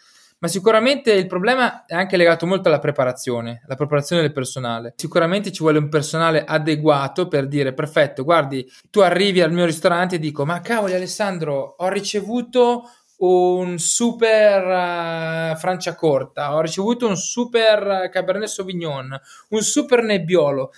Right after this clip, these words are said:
devo fartelo provare assolutamente.'" Tu, naturalmente, preso dall'entusiasmo, mi dici di sì. E poi ti dico, "Ma sai cosa? Visto che comunque sei venuto al ristorante, non è che dico, 'Hai voglia di mangiare qualcosa?'" È automatico, se no te ne stavi a casa o andavi in enoteca se volevi bere e basta.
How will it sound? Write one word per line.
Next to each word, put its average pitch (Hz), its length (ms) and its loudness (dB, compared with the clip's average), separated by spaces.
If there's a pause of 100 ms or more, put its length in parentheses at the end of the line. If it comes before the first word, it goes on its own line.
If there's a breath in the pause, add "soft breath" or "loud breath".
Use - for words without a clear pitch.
(160 loud breath)
devo 196 160 6
fartelo 233 400 2
provare 190 320 4
assolutamente.'" 160 800 -2
Tu, 254 280 0
naturalmente, 170 680 0
preso 165 260 0
dall'entusiasmo, 175 880 -2
mi 165 80 -6
dici 156 240 -6
di 139 100 -10
sì. 156 320 -6 (400 soft breath)
E 185 120 -2
poi 262 160 4
ti 226 100 -4
dico, 160 220 -2
"Ma 175 100 0
sai 302 200 0
cosa? 143 380 2 (420 loud breath)
Visto 208 180 0
che 147 100 -4
comunque 165 340 0
sei 143 120 -4
venuto 143 200 0
al 127 60 0
ristorante, 131 520 -2
non 151 100 2
è - 20 -6
che 147 80 -4
dico, 127 260 -2
'Hai 131 120 -2
voglia 131 200 4
di 127 100 -2
mangiare 123 320 -2
qualcosa?'" 127 440 2
È 139 100 -6
automatico, 131 640 0
se 135 120 -6
no 123 80 -2
te 113 80 -10
ne 98 80 -10
stavi 117 200 -6
a 139 60 -2
casa 127 400 -6
o 127 120 -6
andavi 120 240 -2
in 113 80 -10
enoteca 123 420 -8
se - 160 -12
volevi 110 220 -16
bere 117 180 -8
e 156 40 -12
basta. 170 420 -4